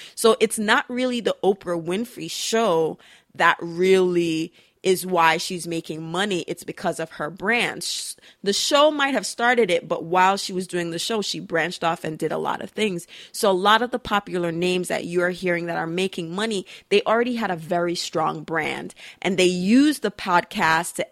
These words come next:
elevate their brand and was, and use that to help them have multiple streams of revenue and, and were able to increase their visibility. So yes, they make a lot of money, but that's not only from the podcast.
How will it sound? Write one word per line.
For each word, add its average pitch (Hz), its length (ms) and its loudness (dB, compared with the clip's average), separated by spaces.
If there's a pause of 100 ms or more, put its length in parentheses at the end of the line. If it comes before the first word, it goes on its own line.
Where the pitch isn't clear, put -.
elevate 208 540 0
their 165 200 0
brand 156 540 -6
and 170 240 -6
was, 170 240 -6
and 170 180 -6
use 202 360 -6
that 170 220 -6
to 170 100 -8
help 170 260 -4
them 165 260 -8 (420)
have 190 440 2 (260)
multiple 196 600 0
streams 190 540 -2
of 160 180 -4
revenue 175 680 2
and, 156 280 -4
and 170 220 -2
were 175 160 4
able 180 240 2
to - 160 -6
increase 185 380 -6
their 151 160 -2
visibility. 220 680 -2
So 180 140 -4
yes, 208 460 2
they 180 180 0
make 185 220 -2
a 175 60 0
lot 165 280 0
of 160 80 -12
money, 214 260 -2
but 180 220 -6
that's 190 280 0
not 170 220 -2
only 165 300 -6
from 156 220 -8
the 156 80 -12
podcast. - 600 -8